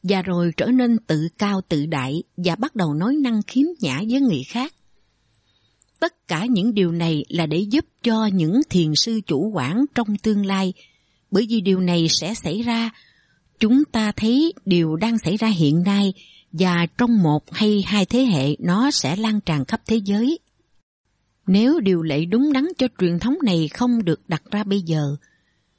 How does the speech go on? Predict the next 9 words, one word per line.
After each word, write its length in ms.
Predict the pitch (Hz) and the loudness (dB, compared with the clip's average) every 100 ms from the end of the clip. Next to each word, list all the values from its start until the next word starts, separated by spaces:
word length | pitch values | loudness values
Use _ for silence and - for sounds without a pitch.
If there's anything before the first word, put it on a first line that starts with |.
| _ - | _ 0
nếu 220 | 247 349 | 2 4
nguyên 260 | 285 277 254 | 4 4 0
tắc 180 | 320 - - | -4 -6 -4
thích 140 | 330 _ | -4 _
đáng 240 | 226 262 392 330 | -4 -4 -4 -2
không 220 | 277 240 | 0 0
được 180 | 160 - | -2 -6
đặt 140 | 160 - | -8 -4
ra 300 | 214 226 | -2 -2